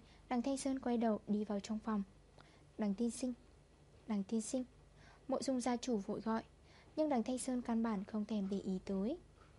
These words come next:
Phù hợp với ba điều yêu cầu, mà điều đầu tiên là tiên thiên hư đan. Mộ Dung gia chủ nghe xong, cảm thấy không khỏi giận dữ, thầm nghĩ: "Vị đằng tiên sinh này thật là cao giá,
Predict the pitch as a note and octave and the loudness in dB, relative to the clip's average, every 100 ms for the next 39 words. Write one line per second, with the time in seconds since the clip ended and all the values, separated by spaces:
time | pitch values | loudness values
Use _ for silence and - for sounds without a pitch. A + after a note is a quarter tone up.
0 | - - - - - - C4 A#3 A#3 G#3 | -20 -20 -20 -20 -20 -4 0 2 2 2
1 | G#3 G#3 A3 G#3+ G#3 A3 G#3+ - G#3+ G#3 | 2 2 2 4 4 4 2 2 0 0
2 | - - - - C4+ A#3 A#3+ G#3+ - G#3+ | -8 -20 -14 -4 0 6 6 4 2 0
3 | G3+ A#3+ A#3+ A#3 - G#3+ G#3 G3 A3 - | 2 2 2 0 -4 -2 0 0 0 2
4 | A3 A3+ A3+ A#3 A#3 - - - - - | 2 2 2 2 0 -6 -20 -20 -20 -20
5 | - - - A#3 A3 A#3 A3 A3+ - A3 | -20 -10 -2 0 2 2 2 0 0 0
6 | G3 G#3+ - A#3 A3+ - - - C#4+ A3 | 2 0 0 -2 -2 -8 -20 -8 0 0
7 | G#3+ G3 - A#3+ A3+ A#3 G3 G#3+ G#3+ B3+ | 2 -2 0 -2 0 -2 -2 -4 -4 -2
8 | D#4 F4+ - - - - - - G#3 G3+ | -2 -2 -8 -20 -20 -20 -12 -2 0 2
9 | A3+ F4 - - - - - - - - | 2 -2 -6 -20 -20 -20 -20 -20 -20 -20
10 | - - D4 A#3+ G#3+ B3 A#3 B3 A#3 A3+ | -6 0 2 4 2 2 2 2 4 4
11 | G3+ - - G3+ F#3+ G#3 G3+ G#3 F#3+ G3+ | 2 -2 -2 -2 -2 -2 -4 -4 -4 -4